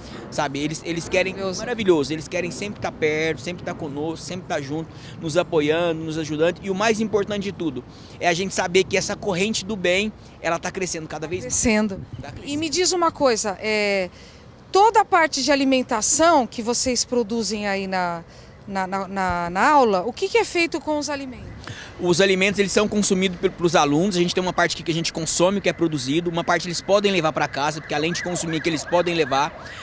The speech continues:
Speaker 1: Tem alguma ajuda também de cesta básica pra alguns alunos que não têm condição financeira, que a gente sabe que, que a dificuldade financeira aqui dentro da comunidade, ela é muito grande.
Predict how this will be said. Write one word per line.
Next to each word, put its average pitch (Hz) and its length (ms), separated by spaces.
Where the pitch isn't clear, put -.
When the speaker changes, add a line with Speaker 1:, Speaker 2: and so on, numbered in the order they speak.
Speaker 1:
Tem 196 80
alguma 202 260
ajuda 190 240
também 185 220
de 175 80
cesta 190 260
básica 165 360
pra 175 100
alguns 165 240
alunos 160 260
que - 80
não 180 140
têm 190 160
condição 160 380
financeira, 147 440
que 160 80
a 165 40
gente 170 120
sabe 156 220
que, 147 240
que - 60
a 160 40
dificuldade 156 500
financeira 165 400
aqui 151 100
dentro 156 140
da 151 80
comunidade, 151 400
ela 156 100
é 151 40
muito 175 280
grande. 143 420